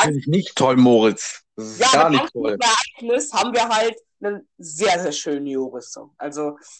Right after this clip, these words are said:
Speaker 2: muss ich zugeben. Weil dadurch hat er eben den Song, äh, Signal gesungen, äh, zu diesem Thema. Und wirklich,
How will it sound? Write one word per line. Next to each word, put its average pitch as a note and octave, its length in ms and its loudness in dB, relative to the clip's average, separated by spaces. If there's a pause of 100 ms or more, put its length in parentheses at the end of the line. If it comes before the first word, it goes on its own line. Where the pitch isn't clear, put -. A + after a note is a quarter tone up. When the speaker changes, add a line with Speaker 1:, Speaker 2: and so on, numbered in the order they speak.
Speaker 2:
muss D3 160 -8
ich D3 120 -14
zugeben. B2 440 -12 (260)
Weil E3 580 4 (120)
dadurch G3 300 -2
hat G#3 80 -4
er G3 140 2
eben G3 120 -4
den G3 160 -8
Song, F#3 280 0
äh, E3+ 60 0
Signal E3+ 380 0
gesungen, A#3 400 -4 (260)
äh, F3 100 -14
zu - 120 -14
diesem G3 220 -10
Thema. G#3 500 -4 (480)
Und F3 280 0
wirklich, E3 420 -4